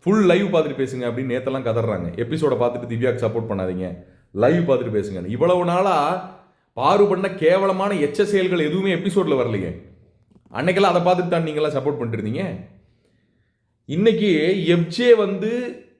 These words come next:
இவங்க ரெண்டு பேரும் இந்த டாஸ்க்ல என்ன கிழிச்சிட்டாங்க அப்படின்னு கேட்கறது ஒரு சைடுல பார்த்தா உண்மை தானே. அவன் போய் மூளைக்கு மூளைக்கு உட்காந்து தூங்கிட்டு இருந்தான்றது ஒரு, ஒரு மாவீர சக்கரவர்த்தி என்பது ஒரு புறம் இருக்கட்டும் அப்படிங்கிற மாதிரி,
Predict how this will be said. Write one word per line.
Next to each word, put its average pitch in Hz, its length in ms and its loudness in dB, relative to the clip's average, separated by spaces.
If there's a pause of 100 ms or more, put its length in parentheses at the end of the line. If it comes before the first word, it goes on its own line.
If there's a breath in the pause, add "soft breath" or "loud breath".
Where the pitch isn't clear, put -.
(580)
இவங்க 202 340 2
ரெண்டு 190 220 2
பேரும் 220 220 6
இந்த 175 180 0
டாஸ்க்ல 196 360 0
என்ன 180 180 0
கிழிச்சிட்டாங்க 170 640 0 (260)
அப்படின்னு 151 380 -2
கேட்கறது 127 680 0 (340)
ஒரு 143 260 -2
சைடுல 196 200 4
பார்த்தா 185 200 -4
உண்மை 165 280 -2
தானே. 139 200 -4 (1120)
அவன் 175 260 0
போய் 196 140 6
மூளைக்கு 185 320 2
மூளைக்கு 190 300 2
உட்காந்து 185 140 0
தூங்கிட்டு 190 440 0
இருந்தான்றது 180 420 0
ஒரு, 160 240 2
ஒரு 151 200 0
மாவீர 190 360 2
சக்கரவர்த்தி 175 540 0
என்பது 175 280 0
ஒரு 165 140 0
புறம் 180 200 0
இருக்கட்டும் 170 400 0
அப்படிங்கிற 123 320 -2
மாதிரி, 120 360 -2